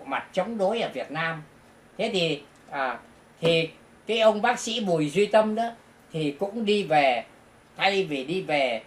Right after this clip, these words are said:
cái ghét á thì là giao dịch với bà này. À, hai anh chị cũng là đi ra bãi tắm rồi cơ mà.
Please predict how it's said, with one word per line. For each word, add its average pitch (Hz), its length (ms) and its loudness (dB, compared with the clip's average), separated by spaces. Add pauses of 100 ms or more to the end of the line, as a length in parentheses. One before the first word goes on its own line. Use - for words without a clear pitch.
(320)
cái 185 240 0
ghét 214 260 -2
á 202 160 -2
thì 135 160 -6
là 117 260 -2 (1800)
giao 185 300 4
dịch 160 240 -4
với 190 100 -4
bà 117 180 -2
này. 113 180 -10 (720)
À, - 120 -18 (240)
hai 220 300 2
anh 226 220 4
chị 185 380 2
cũng 226 220 -4
là 196 180 4
đi 214 220 -2
ra 226 240 2
bãi 220 260 0
tắm 262 340 0
rồi 233 220 6
cơ 233 80 -2
mà. 214 160 -6